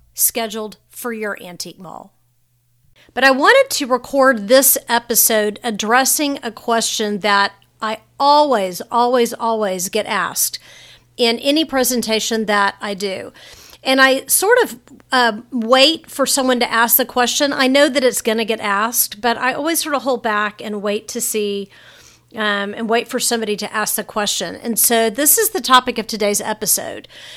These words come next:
Should you have a personal Instagram account or should you have a business Instagram account? It's a really good question. And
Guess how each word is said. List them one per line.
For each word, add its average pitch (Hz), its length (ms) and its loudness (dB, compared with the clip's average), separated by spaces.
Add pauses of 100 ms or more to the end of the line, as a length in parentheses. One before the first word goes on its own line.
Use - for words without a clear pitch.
(300)
Should 311 380 0
you 440 240 0
have 214 500 0 (160)
a 196 300 -4 (180)
personal 269 800 0
Instagram 233 640 -4
account 208 500 -4 (140)
or 220 160 -4
should 247 360 0
you 247 180 -4
have 202 680 0 (400)
a 214 140 0
business 233 800 2
Instagram 196 520 -6
account? 190 460 -10 (420)
It's - 100 -8
a 226 60 0
really 302 400 2
good 269 180 -2
question. 185 600 -4 (100)
And 226 480 0